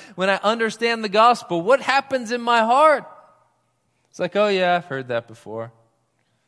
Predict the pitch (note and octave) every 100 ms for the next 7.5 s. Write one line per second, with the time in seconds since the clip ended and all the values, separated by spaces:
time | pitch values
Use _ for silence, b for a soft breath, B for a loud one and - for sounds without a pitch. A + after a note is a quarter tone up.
0 | _ _ E3 F3+ D#3+ C3+ C#3 D3+ C#3+ B2
1 | A#2+ A#2+ A#2+ A2+ A#2 G2 F#2 F#2+ - _
2 | _ _ _ _ _ - C#3 C#3+ - A#2+
3 | A2 G#2 - - F#2+ G2 F#2+ - - F#2
4 | - - F2+ F#2+ F#2 F2 _ _ _ _
5 | _ _ _ _ _ _ _ _ _ _
6 | _ _ _ _ _ _ _ - G#2 C3+
7 | B2+ C3+ - E2+ F#2+